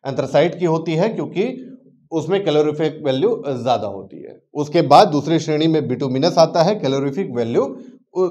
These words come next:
एंथ्रासाइट से कम होती है। देखिए, कार्बोनिफेरस टाइम पीरियड पर जो कोयला बना वो है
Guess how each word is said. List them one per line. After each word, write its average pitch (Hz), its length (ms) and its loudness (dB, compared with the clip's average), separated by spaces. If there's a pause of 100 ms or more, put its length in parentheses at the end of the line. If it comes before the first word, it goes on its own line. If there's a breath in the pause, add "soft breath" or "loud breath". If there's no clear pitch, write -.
(120)
एंथ्रासाइट 165 460 0
से 269 120 -4
कम 120 160 -6
होती 107 200 -10
है। 104 80 -10
देखिए, 165 300 -4
कार्बोनिफेरस 175 920 0
टाइम 156 200 -4
पीरियड 147 420 -4
पर 214 200 -2
जो 147 200 -4
कोयला 139 320 0
बना 120 320 0 (1160)
वो 131 280 0
है 139 240 -2